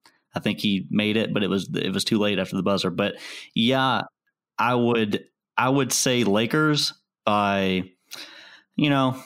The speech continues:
I, I'll say it's gonna be close up until the last couple minutes, and then they pull away. Lakers by ten, I'll say.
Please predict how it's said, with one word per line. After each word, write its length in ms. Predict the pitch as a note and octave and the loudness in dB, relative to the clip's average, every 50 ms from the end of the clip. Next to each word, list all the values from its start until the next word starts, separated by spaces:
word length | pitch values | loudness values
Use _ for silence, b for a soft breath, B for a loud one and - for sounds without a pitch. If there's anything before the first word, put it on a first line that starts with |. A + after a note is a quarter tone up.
| B B - | B B -4
I, 140 | - A#2 A#2 | -2 0 2
I'll 140 | C3 C#3 | 2 0
say 200 | C3+ - - C3+ | 0 2 2 2
it's 80 | C3 C3 | 0 2
gonna 140 | - C#3 C3 | 2 2 2
be 80 | A#2 | 0
close 480 | A2 - - - C3 B2+ B2+ B2+ A#2+ - | 0 -2 -2 0 2 2 2 2 2 0
up 160 | C3 A#2+ - | 0 0 0
until 260 | A#2 G#2+ A2 - B2+ | 0 0 0 0 0
the 80 | A2+ A2+ | 0 0
last 540 | G#2 G2+ G#2+ A2+ A#2+ A#2+ - - - - - - _ _ | 0 2 2 2 0 0 -2 -4 -6 -8 -14 -14 _ _
couple 240 | - B2 A#2 A2+ G#2+ | -4 -2 0 0 2
minutes, 400 | G#2+ A2 G#2+ G#2+ G#2 - - A2 | 2 2 2 0 -2 -2 0 0
and 100 | G#2 G2+ | 2 2
then 80 | G2+ | 2
they 80 | G2+ G2 | 2 0
pull 240 | F#2 - A2+ G#2+ G2 | 0 0 0 2 2
away. 300 | G2 G2 G2 F#2+ F#2+ F#2 | 2 2 2 2 0 0
Lakers 340 | G#2 A#2+ A#2+ A2 A2 G2 - | 0 -2 0 0 0 -2 0
by 160 | G#2 G2 F2+ | -2 -2 -2
ten, 320 | - - G2+ F#2+ F#2+ F#2 | -2 -4 -2 -2 -2 -2
I'll 140 | G2+ G2+ F#2 | -2 -2 -2
say. 240 | - - G2 G2 | -2 -2 -4 -4